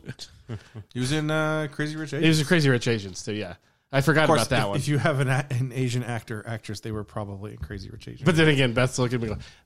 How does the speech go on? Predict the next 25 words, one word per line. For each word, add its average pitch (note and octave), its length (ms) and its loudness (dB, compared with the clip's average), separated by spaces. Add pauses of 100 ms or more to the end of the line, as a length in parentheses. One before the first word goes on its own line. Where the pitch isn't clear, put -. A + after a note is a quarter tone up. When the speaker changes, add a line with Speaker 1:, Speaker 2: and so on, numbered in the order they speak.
(180)
Speaker 1:
"Not A#2 160 -2
all C#3+ 160 0
Asians B2 340 -4
are G2+ 80 -6
the F#2 120 -10
same G2+ 260 -10
person." - 380 -14 (560)
I'm A#2+ 100 -4
like, G#2 220 -6
"Thanks, A2 340 -6
hon. G2+ 180 -4
I, G#2+ 280 -4
I A#2 40 -2
get A2+ 220 -2
that." E2+ 200 -12 (400)
Speaker 2:
Do F3+ 80 0
you? G3+ 340 -2 (360)
Speaker 1:
I D3 40 -4
Speaker 2:
I D3+ 40 0
Speaker 1:
do. - 140 2
Speaker 2:
don't C#3+ 280 2
know C3 40 0
if A#2+ 120 -6
you B2 160 -10
do. A#2 180 -6